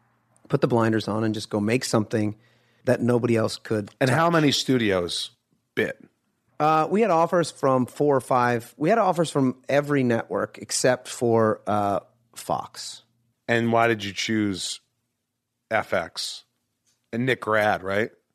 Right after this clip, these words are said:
Speaker 1: Yeah,
Speaker 2: Is it
Speaker 1: uh,
Speaker 2: Nick
Speaker 1: John
Speaker 2: Grad?
Speaker 1: La-, John Landgraf, Nick Grad, Eric Schreier, they're all still there.
Speaker 2: Right.
Speaker 1: Still, um, because I had so much, uh, frustration and failure,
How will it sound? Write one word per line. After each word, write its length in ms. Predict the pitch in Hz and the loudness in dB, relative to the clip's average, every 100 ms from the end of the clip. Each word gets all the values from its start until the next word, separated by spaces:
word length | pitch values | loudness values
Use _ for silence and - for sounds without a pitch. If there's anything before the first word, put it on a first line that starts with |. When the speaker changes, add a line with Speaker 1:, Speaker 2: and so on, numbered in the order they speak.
| _ | _
Speaker 1:
Yeah, 240 | 147 156 | -2 -2
Speaker 2:
Is 80 | - | 0
it 20 | |
Speaker 1:
uh, 100 | 143 | 0
Speaker 2:
Nick 100 | 120 | 0
Speaker 1:
John 320 | 127 160 165 175 | -2 0 0 2
Speaker 2:
Grad? 140 | 156 | 0
Speaker 1:
La-, 40 | 143 | 0
John 220 | 143 147 | 0 2
Landgraf, 460 | 143 139 143 135 - | 2 2 2 0 0
Nick 160 | 131 | -2
Grad, 420 | - 123 120 120 - | 0 2 2 0 0
Eric 160 | 123 - | 0 0
Schreier, 340 | - 117 120 | 0 2 2
they're 120 | 123 | 2
all 100 | 131 | 0
still 220 | 117 135 | -2 -2
there. 260 | 131 113 127 - | 0 -2 -4 -6
Speaker 2:
Right. 160 | 104 110 | 0 2
Speaker 1:
Still, 220 | 120 113 - - | 2 -2 -8 -10
um, 340 | 107 110 110 - _ _ _ _ _ _ _ _ | -4 -4 -4 -8 _ _ _ _ _ _ _ _
because 240 | - 147 190 | -2 0 2
I 60 | |
had 180 | 190 151 | 4 2
so 240 | - - 143 | 0 2 4
much, 360 | 131 117 - - | 4 0 -6 -8
uh, 100 | - | -6
frustration 580 | - 147 127 127 127 - | -2 -2 0 0 0 0
and 100 | 107 | -2
failure, 460 | - 117 113 80 | -2 -2 -2 -4